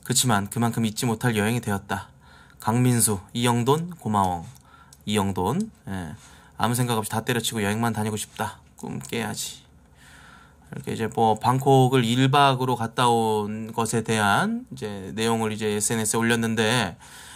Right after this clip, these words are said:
이 이영돈이라는 이름이 사실 흔치가 않은 것도 사실이죠. 근데 이제 이 미모의 여성분이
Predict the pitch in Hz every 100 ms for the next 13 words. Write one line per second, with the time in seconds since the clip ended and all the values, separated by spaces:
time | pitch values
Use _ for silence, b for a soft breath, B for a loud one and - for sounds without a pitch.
0 | B 202 233 190 208 311 330 311 285 277
1 | 269 247 240 226 226 139 185 220 208 190
2 | 190 214 240 - 294 285 - 302 330 320
3 | 226 139 202 208 190 170 - 208 214 214
4 | 202 185 151 139 160 170 156 113 92 -
5 | B B B B B - 120 180 277 294
6 | _ _ _ - 127 120 113 107 127 117
7 | 131 160 143 110 123 127 110 110 -